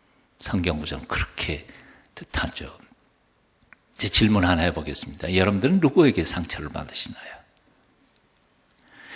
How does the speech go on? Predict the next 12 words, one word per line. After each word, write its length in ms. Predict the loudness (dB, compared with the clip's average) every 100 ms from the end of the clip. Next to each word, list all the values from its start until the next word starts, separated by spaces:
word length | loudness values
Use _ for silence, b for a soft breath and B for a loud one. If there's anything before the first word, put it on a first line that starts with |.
| B B
김정은에게 640 | 8 10 10 10 10 8
상처받은 600 | 4 2 2 2 2 0
사람 260 | 0 0 0
있으면 300 | 0 -2 -4
손 200 | -4 -2
들어봐요. 500 | -2 -4 -6 -8 -12 -16 -20 -20 -20 -20 -20 -20 -20 B B B B B
혹시 380 | -4 2 6 6
오바마 540 | 8 8 10 10 10 10
대통령한테 720 | 8 8 6 6 6 6 4
상처받은 580 | 2 2 2 4 2
사람 240 | 2 0 -2
있어요? 340 | -2 -2 -2